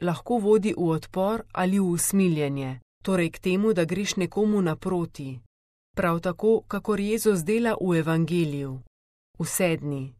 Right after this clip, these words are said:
tudi ta dan, zadnji. Sreča Pilata, Heroda, duhovnike, vojake, svojo mater, Simona iz Cirene,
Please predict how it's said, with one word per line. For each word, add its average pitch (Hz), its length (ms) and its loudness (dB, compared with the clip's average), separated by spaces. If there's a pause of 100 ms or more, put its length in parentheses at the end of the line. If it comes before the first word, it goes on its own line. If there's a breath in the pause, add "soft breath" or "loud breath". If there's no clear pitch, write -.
(100)
tudi 220 260 0
ta 175 260 0
dan, 135 400 -4 (320)
zadnji. 143 720 0 (600)
Sreča 175 500 0
Pilata, 165 760 -2
Heroda, 180 800 2
duhovnike, 196 1000 2
vojake, 165 800 0 (160)
svojo 180 460 0
mater, 156 600 -2 (160)
Simona 214 540 2
iz 170 220 -2
Cirene, 165 680 0